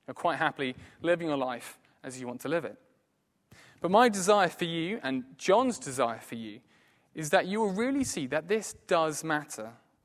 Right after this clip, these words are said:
that this literally is a matter of life and death. So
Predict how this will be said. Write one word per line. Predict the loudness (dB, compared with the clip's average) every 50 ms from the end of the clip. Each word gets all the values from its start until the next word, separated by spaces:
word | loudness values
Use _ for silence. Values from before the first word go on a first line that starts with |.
| _ _ _ _ _ _ _ _ _ 2
that | 2 4 4
this | 4 4 4 4
literally | 2 0 -2 -2 -4 -6 -6 -6 -6 -4 -2
is | 0 0 0 0 -4 -6
a | -8
matter | -2 0 0 0 0 -2 -6 -6 -6 -6 -8 _ _ _ _ _ _ -6
of | -4 -4 -2
life | 0 2 2 2 0 -2 -8 -14 -16 -12 -8
and | -6 -6 -4 -2
death. | -2 -2 -2 -4 -6 -14 _ _ _ _ _ _ _ _ _ _ _ _ _ _ _ _ _ _ _ _ _ _ -20 -20 _
So | -2 2 4 4 4 2